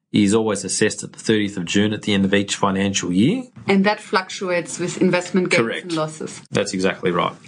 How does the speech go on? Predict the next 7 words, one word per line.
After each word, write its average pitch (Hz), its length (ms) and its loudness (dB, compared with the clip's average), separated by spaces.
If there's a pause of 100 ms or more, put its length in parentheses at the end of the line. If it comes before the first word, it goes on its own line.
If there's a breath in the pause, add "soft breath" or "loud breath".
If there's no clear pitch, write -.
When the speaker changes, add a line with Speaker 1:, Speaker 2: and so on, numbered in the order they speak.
Speaker 2:
And 214 140 4
it 196 100 -4
also 220 260 0
includes 190 440 0
the 190 80 2
accumulation 180 680 0
account. 160 500 0